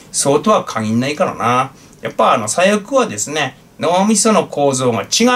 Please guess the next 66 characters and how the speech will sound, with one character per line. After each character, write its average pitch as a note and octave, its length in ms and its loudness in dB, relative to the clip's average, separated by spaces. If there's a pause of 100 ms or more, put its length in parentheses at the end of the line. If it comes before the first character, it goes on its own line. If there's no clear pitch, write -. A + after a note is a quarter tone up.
(160)
う。 - 120 -6 (360)
あ G3 160 2
る C4+ 80 4
い C#4+ 100 2
は F#3 240 4
同 A#3+ 200 2
じ B3+ 180 0
よ C#4+ 220 6
う B3+ 40 2
に F#3 120 -4
聞 - 120 -20
こ F#3+ 140 4
え F3+ 60 4
る D#3+ 100 -4
が、 D#3 300 0 (360)
違 B3+ 440 4
う A#3+ 40 0
言 B3 240 2
語 F3+ 140 0
で F3+ 100 4
話 F3 380 -2
し - 60 -6
て D#3 120 -2
る C#3 100 -6
と C3+ 140 -6
し - 140 -4
か D3 320 2 (380)
思 F3+ 260 4
え G#3+ 120 4
ま A3 120 4
せ G#3+ 160 -2
ん E3 120 -2
よ E2+ 120 -6
ね。 D3 340 -2 (320)
え E3 180 2
ー、 - 20 6
私、 A3 320 2
あ F#3 80 0
の、 C#3+ 80 -4
豊 F3 180 -2
島 A#3 240 4
区 A3 100 0
の B2+ 160 0
あ G#2+ 40 -2
の、 G2+ 180 -4
共 F3 180 2
産 G3+ 280 2
党 G#3 120 2
に G3+ 100 0
よ F#3+ 100 2
る F#3 60 -6
懲 F3 200 0
罰 F#3 220 0
動 F3 160 4
議、 G#2 180 -8 (480)
懲 A3 260 4
罰 A#3 240 2
委 A3+ 40 4
員 A#3 100 4
会 F#3 160 2
に D3+ 80 -6
か D3+ 160 -4
け D3+ 100 2
ら D3 100 2
れ C#3 60 2
て、 C#3 380 0